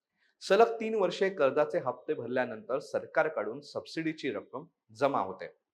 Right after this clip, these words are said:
या योजनेअंतर्गत मिळणाऱ्या कर्जाचे व्याजदर हे प्रकल्पा प्रकल्पांवर अवलंबून असतात,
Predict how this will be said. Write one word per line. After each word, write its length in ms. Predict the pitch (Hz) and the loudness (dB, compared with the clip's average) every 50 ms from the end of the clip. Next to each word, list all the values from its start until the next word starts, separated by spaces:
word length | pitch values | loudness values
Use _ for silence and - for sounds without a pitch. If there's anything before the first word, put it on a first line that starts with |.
| _ _ _ _ _ _ _ _ _ - | _ _ _ _ _ _ _ _ _ 6
या 120 | 214 240 | 8 8
योजनेअंतर्गत 760 | 226 196 175 180 208 214 202 185 180 180 190 175 196 190 185 | 10 8 6 4 4 2 2 2 2 0 0 0 0 -2 -2
मिळणाऱ्या 340 | 156 143 143 143 151 165 165 | -6 -4 -2 0 0 0 0
कर्जाचे 480 | - 143 127 117 143 151 151 - - | 2 2 2 2 2 -2 0 -2 -2
व्याजदर 460 | - 127 120 120 113 - - 127 120 | 0 2 0 0 0 -2 -4 -6 -6
हे 200 | 117 - - 165 | -6 -2 -2 -2
प्रकल्पा 480 | 175 - - 139 135 - 160 165 165 170 | -2 0 0 0 0 0 -2 4 4 4
प्रकल्पांवर 600 | 165 165 - - 135 135 131 135 135 135 135 131 | 4 4 0 0 0 0 2 -2 -2 -2 -2 -2
अवलंबून 420 | 90 113 117 127 127 123 120 113 | -2 -2 -2 -2 -4 -6 -8 -10
असतात, 260 | 101 - - - 90 | -12 -14 -8 -8 -8